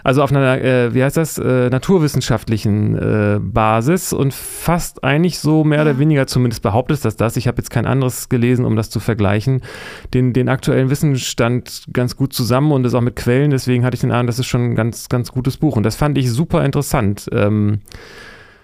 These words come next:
Speaker 1: und es gibt
Speaker 2: Mhm.
Speaker 1: ja quasi ja so verschiedene, ähm, Themenbereiche, wie du das ja auch gerade gesagt hast. Und, ähm, das mit der Deutung ist vielleicht sogar das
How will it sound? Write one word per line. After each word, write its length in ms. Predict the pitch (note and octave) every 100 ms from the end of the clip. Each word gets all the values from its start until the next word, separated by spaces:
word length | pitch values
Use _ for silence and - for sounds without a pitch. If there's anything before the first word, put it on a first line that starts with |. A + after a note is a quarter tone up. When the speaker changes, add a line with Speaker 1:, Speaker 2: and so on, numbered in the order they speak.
| _ _ _ _ _ _ _ _
Speaker 1:
und 680 | - B2+ B2 A#2 A2 - C#2 - _
es 120 | -
gibt 160 | D4 A3
Speaker 2:
Mhm. 40 | F#3
Speaker 1:
ja 40 |
quasi 360 | - E3+ F3 E3
ja 80 | E3+
so 100 | E3
verschiedene, 960 | F3 D#3 - F#3 F#3 F3 D#3+ D#3 D3+ -
ähm, 800 | C3+ C3+ C3+ C3+ C3 B2+ B2+ A2 - - - - _ _ _ _ - - - -
Themenbereiche, 560 | - D#3+ D3 A#2 A#2 A#2
wie 80 | A#2+
du 100 | A#2
das 160 | A2+
ja 100 | -
auch 120 | A2 A2+
gerade 260 | A#2 A2+
gesagt 380 | A2 A2 C3 -
hast. 220 | A#2 -
Und, 420 | - A#2 A2+ - -
ähm, 1200 | A#2+ A2+ A2+ A2 A2 A2+ A2 A2 A2 A#2 A2+ - _ - - - - _ -
das 160 | C3
mit 140 | D3 C#3
der 80 |
Deutung 880 | A2+ B2+ D3+ E3+ F#3+ F#3 F#3+ G3 G3 - - - _ - _ -
ist 220 | D3 -
vielleicht 400 | - C#3 C#3 C#3+
sogar 240 | C#3+ C3+
das 500 | B2 B2 - - -